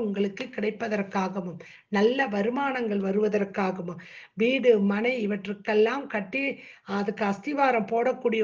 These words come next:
ஒரு சூழ்நிலையை இங்கே செவ்வாய், சுக்கிரன், குரு கொடுக்க போகிறார் என்பதுதான் நிசர்த்தன உண்மை. சரி, இந்த காலகட்டங்கள்ல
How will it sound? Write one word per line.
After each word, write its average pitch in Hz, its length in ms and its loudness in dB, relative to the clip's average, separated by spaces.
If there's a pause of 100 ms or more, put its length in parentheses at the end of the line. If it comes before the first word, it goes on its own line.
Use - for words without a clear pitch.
ஒரு 202 180 2 (100)
சூழ்நிலையை 254 640 2 (120)
இங்கே 196 300 4
செவ்வாய், 233 460 -2
சுக்கிரன், 208 380 -2 (120)
குரு 302 300 0
கொடுக்க 226 280 -4 (140)
போகிறார் 196 460 0 (100)
என்பதுதான் 214 500 -2 (360)
நிசர்த்தன 233 580 0 (160)
உண்மை. 190 240 -2 (420)
சரி, 180 260 -4 (1040)
இந்த 220 120 4 (140)
காலகட்டங்கள்ல 202 920 -2